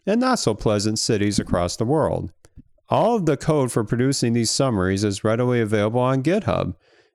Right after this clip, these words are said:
and it even uses the powerhouse Drake package by Will Landau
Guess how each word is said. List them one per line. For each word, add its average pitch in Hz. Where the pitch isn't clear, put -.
and 165
it 160
even 233
uses 147
the 95
powerhouse 165
Drake 156
package 101
by 95
Will 175
Landau 101